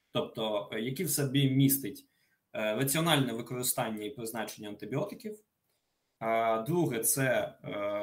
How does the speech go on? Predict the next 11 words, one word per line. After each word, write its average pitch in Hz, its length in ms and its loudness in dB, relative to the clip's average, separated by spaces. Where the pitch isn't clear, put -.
якісь 123 320 -2
гігієнічні 131 640 2
штуки - 320 -6
типу - 280 -4
миття 120 400 0
рук. 110 360 -4
Тобто, 113 260 -12
насправді, 113 480 -2
там, 101 600 -8
якщо 113 320 -2
запровадити 120 800 -2